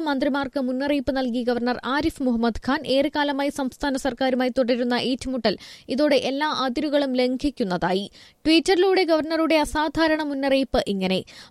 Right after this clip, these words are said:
മുഖ്യമന്ത്രിക്കും മന്ത്രിസഭയ്ക്കും ഗവർണറെ ഉപദേശിക്കാൻ എല്ലാ അവകാശവുമുണ്ട്. എന്നാൽ ഗവർണർ പദവിയുടെ അന്തസ്സ് ഇടിക്കുന്ന പ്രസ്താവനകൾ മന്ത്രിമാർ നടത്തുന്നത്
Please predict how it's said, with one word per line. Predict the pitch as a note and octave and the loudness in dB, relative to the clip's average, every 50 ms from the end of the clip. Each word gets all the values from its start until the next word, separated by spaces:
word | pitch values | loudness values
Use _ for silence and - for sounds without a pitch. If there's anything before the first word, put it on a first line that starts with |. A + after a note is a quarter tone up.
| - | -4
മുഖ്യമന്ത്രിക്കും | A#3+ C4 A#3+ - D#4 D4 D4 C#4+ D4 C4+ B3 D#4+ F4 F4 | -4 -2 0 2 2 2 2 0 -2 -2 0 -2 -2 0
മന്ത്രിസഭയ്ക്കും | D#4+ C#4+ C4+ D4 D#4+ - D#4+ D4 B3+ D4 B3 D4+ D4 C#4 | -2 -2 0 0 0 2 2 4 4 4 2 0 -2 0
ഗവർണറെ | B3 C#4 C4 C4 C4+ C4+ C#4 C#4+ | 0 0 0 0 -2 0 2 2
ഉപദേശിക്കാൻ | C4+ A3+ B3+ C4 D4+ D#4+ - D#4 - D#4 D4 C4+ - | 2 2 0 0 0 -2 -2 -2 -2 -2 -2 -2 -2
എല്ലാ | - B3+ B3+ C4+ C#4+ | -2 0 0 0 0
അവകാശവുമുണ്ട്. | C4+ C4 A#3+ C4+ C4+ C#4+ - - D#4 C#4 C4+ C4 A#3+ B3+ | -2 -2 -2 -2 -2 -2 -2 -4 -4 -4 -2 -2 0 0
എന്നാൽ | D4+ D4+ C#4 C#4+ C#4+ C4+ | 0 0 0 -2 -4 -4
ഗവർണർ | A#3 A3+ C4+ C#4 D4 D4 E4+ F4 D#4 | -2 -2 -2 -2 -2 -4 -4 -8 -4
പദവിയുടെ | - D#4 C4+ C#4 C4+ C#4 C#4 B3 C4+ | -4 -2 -2 0 0 -2 0 0 0
അന്തസ്സ് | B3+ B3 B3+ B3 C#4+ - - C#4 G#3+ - | 0 -2 -2 -4 -4 -2 0 0 0 0
ഇടിക്കുന്ന | A3 A3+ A#3 - C4+ B3 C4 | 0 -4 -4 -4 -4 -4 -4
പ്രസ്താവനകൾ | - A3+ A#3+ - - - C4+ C4+ C#4 C4 C4+ B3 C4 B3 | -4 -4 -6 -6 -4 -4 -4 -4 -4 -4 -4 -2 -2 -2
മന്ത്രിമാർ | A#3 A#3 A#3+ B3 A#3+ C#4 B3 C4 C4+ C4 | 0 -2 -2 -2 -2 -2 -2 -2 -2 -2
നടത്തുന്നത് | A#3 B3 B3 C4 - D4+ C4+ B3+ A#3+ G3 G#3+ | -2 -2 -4 -2 -2 -2 -2 0 0 2 0